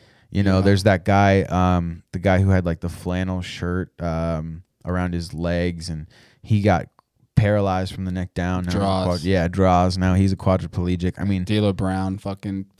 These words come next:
Speaker 2: botched a power bomb.
Speaker 1: Yeah, and D'Lo Brown is, like, very, he's depressed because of it, because he caused somebody's,
Speaker 2: Did you imagine
Speaker 1: you know,
Speaker 2: that shit?
Speaker 1: No, I couldn't. I cou-, I mean, and then, you know, Owen Hart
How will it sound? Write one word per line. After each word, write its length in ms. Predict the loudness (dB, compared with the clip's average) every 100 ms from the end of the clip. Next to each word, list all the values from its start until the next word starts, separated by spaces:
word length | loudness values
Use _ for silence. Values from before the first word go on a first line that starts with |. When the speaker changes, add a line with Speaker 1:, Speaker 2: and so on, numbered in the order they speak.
| -20 -20
Speaker 2:
botched 600 | -14 -6 -4 -4 -8 -8
a 260 | -6 -8 -8
power 320 | -6 -4 -4
bomb. 380 | -4 -6 -8 -10 -14 _ _
Speaker 1:
Yeah, 380 | -6 -4 -4 -4
and 120 | -4 0
D'Lo 260 | 4 6
Brown 400 | 4 4 4 2
is, 160 | 0 0
like, 200 | -2 -2
very, 400 | -6 2 4 4
he's 160 | 2 -4
depressed 520 | -2 2 2 0 -8
because 260 | _ -4 0
of 80 | 0
it, 140 | 0
because 240 | -4 -4
he 60 | -6
caused 360 | -2 0 2 0
somebody's, 560 | -4 -2 -2 -4 -6
Speaker 2:
Did 100 | -6
you 80 | -4
imagine 320 | -2 -2 0
Speaker 1:
you 40 | 0
know, 80 | -2
Speaker 2:
that 100 | -2
shit? 80 | 0
Speaker 1:
No, 320 | 2 2 2
I 80 | 2
couldn't. 460 | 4 2 2 -4 -4
I 140 | -4
cou-, 140 | 0
I 80 | 0
mean, 180 | 0 -2
and 140 | -4 -2
then, 140 | 0
you 100 | 4 4
know, 160 | 2
Owen 200 | 0 0
Hart 340 | 0 -2 -4